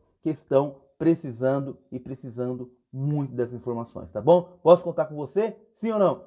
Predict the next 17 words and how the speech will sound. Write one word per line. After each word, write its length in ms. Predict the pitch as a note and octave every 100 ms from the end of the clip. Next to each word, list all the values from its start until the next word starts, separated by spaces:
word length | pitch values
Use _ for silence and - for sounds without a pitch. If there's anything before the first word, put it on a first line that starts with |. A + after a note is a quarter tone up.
| _
Então, 240 | - D#3+ - _ -
vamos 260 | F#3 D#3
lá. 260 | D3 D#3+ - _
Eu 60 | C3+
quero 200 | D#3 D3+
dar, 120 | D3+ C#3
deixar 280 | C3+ C3 C#3+
os 140 | C3+
créditos 600 | - D#3+ F3+ G3 F#3+ D#3
aqui 400 | C3+ B2+ - D#3 - _ -
ao 160 | B2+
Foco 280 | B2+ C#3+ C3+
do 100 | C#3
Brasil, 380 | B2 A2 A#2 C#3+
que 100 | C#3+
faz 180 | C3
um 80 | A#2+